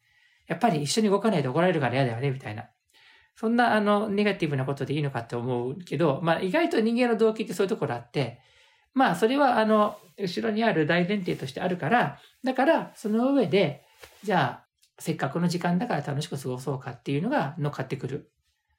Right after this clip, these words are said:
っていう感じかなと思うわけですね。別に、その、なんだろ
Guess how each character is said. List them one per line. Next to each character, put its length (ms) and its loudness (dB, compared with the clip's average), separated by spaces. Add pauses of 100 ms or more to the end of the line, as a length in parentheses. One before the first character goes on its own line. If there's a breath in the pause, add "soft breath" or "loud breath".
(380)
っ 20 -20
て 120 -2
い 560 2
う 40 -8
感 220 -2
じ 80 -2
か 100 0
な 140 0
と 300 -12
思 240 -4
う 40 -4
わ 60 -14
け 80 -8
で 60 -10
す 120 -20
ね。 140 -18 (680)
別 160 8
に、 160 8
そ 100 6
の、 240 6 (720 loud breath)
な 120 4
ん 40 2
だ 80 4
ろ 280 -2